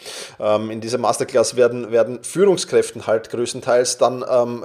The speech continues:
beigebracht, wie sie ihre Zeit viel, viel besser einteilen können. Und da ist eben diese, diese, diese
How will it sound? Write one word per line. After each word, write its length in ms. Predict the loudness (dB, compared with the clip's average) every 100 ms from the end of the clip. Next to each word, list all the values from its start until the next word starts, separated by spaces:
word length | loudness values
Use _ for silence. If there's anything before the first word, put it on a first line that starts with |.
| -8 0
beigebracht, 500 | 0 2 -2 -4 -6
wie 80 |
sie 120 | -10 -6
ihre 220 | -6 -6
Zeit 240 | -4 -4
viel, 180 | -4 -8
viel 160 | -8 -4
besser 340 | -4 0 -2
einteilen 380 | -4 -10 -12 -12
können. 280 | -14 -14 -18 -18 -18 -14
Und 160 | -8 0
da 80 | 2
ist 120 | 2
eben 220 | 0 0
diese, 260 | -2 0 0
diese, 340 | -2 0 0
diese 400 | 0 0 0